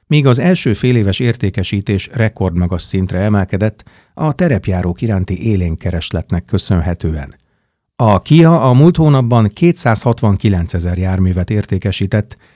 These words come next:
a legkelendőbb modell a Sportage volt, ezt követte a Seltos, valamint a Sorento.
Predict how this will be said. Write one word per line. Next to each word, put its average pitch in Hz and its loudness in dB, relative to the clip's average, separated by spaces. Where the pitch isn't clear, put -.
a 104 -2
legkelendőbb 135 2
modell 135 2
a 120 2
Sportage 131 0
volt, 165 -2
ezt - -4
követte 90 -2
a 80 -4
Seltos, 117 -2
valamint 110 0
a 101 0
Sorento. 73 -6